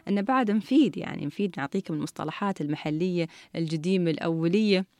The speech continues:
هي بعطيهم الجواب بس يعني ان شاء الله ما يكون <laughs> لا، أنا ما لعوزهم، بالعكس أنا أباهم يتحمسون. الحين مستمعينا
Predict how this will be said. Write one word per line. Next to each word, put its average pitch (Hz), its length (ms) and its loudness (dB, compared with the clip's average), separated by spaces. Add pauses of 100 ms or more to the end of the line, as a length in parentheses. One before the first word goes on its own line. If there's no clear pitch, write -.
(1080)
هي 330 140 4
بعطيهم 320 500 6
الجواب 208 420 6
بس 226 200 -2
يعني 240 160 4
ان 247 60 2
شاء 254 160 0
الله 233 120 0
ما 214 100 0
يكون 180 440 -2
<laughs> - 40 -4 (2250)
لا، 220 260 2
أنا 190 100 2
ما 202 180 2
لعوزهم، 170 500 -2
بالعكس 165 400 -2
أنا 180 180 0
أباهم 185 320 2
يتحمسون. 170 640 -4 (800)
الحين 277 260 6
مستمعينا 220 680 2